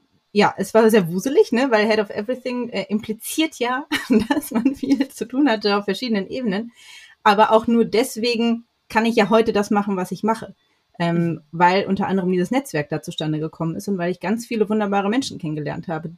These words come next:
Speaker 1: durch diesen
Speaker 2: Mhm.
Speaker 1: Job damals. Ähm, und auch einfach das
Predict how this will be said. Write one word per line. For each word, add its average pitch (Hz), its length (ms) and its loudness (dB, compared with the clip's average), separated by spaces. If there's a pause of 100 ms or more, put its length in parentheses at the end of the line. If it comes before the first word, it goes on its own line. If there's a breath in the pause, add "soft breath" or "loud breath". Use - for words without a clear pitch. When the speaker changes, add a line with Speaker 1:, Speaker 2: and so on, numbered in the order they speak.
(120)
Speaker 1:
durch 175 220 -4
diesen 190 180 -4
Speaker 2:
Mhm. 180 60 -2
Speaker 1:
Job 240 180 -4
damals. - 480 -6 (800 soft breath)
Ähm, 175 240 0
und 190 160 -4
auch 175 220 -2
einfach 175 280 -4
das - 380 -6